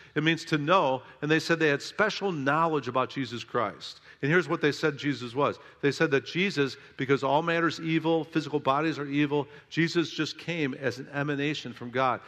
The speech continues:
He was like a ghost. And when he walked on the shore of the Galilee, Seas of Galilee with, uh, the disciples, there was no footprints 'cause he was just an emanation from God. The Gnostics also said that Jesus Christ was a created being,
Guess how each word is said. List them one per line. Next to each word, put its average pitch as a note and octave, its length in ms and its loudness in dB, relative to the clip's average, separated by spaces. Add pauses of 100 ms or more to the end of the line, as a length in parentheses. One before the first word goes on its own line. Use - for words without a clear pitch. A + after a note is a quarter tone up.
(140)
He - 40 -4
was D3 100 -2
like B2+ 140 2
a A#2 40 -6
ghost. - 580 -2 (560)
And C3 100 0
when D3+ 60 6
he D3+ 40 6
walked D#3+ 300 6
on D#3+ 80 0
the C#3 80 0
shore E3+ 340 2
of A#2+ 80 2
the B2+ 60 -2
Galilee, C3 580 2 (220)
Seas D3+ 260 0
of B2+ 120 -2
Galilee C#3+ 360 2
with, C3+ 380 0
uh, B2 340 -2
the B2 240 -4
disciples, B2 640 -2 (180)
there C3+ 80 2
was A#2+ 100 0
no D3 120 2
footprints C3+ 580 0
'cause - 220 -4
he D3+ 100 -2
was B2+ 100 -2
just B2 200 -8
an C3 100 -12
emanation B2+ 540 -6
from G#2+ 160 -16
God. A#2+ 320 0 (300)
The C#3+ 100 0
Gnostics D#3+ 460 2
also F3+ 360 2
said B2 440 -2 (240)
that C#3 140 4
Jesus E3 320 -2
Christ C#3+ 440 0 (140)
was C3 120 -2
a C3 60 0
created C3 520 -2
being, A#2+ 460 -2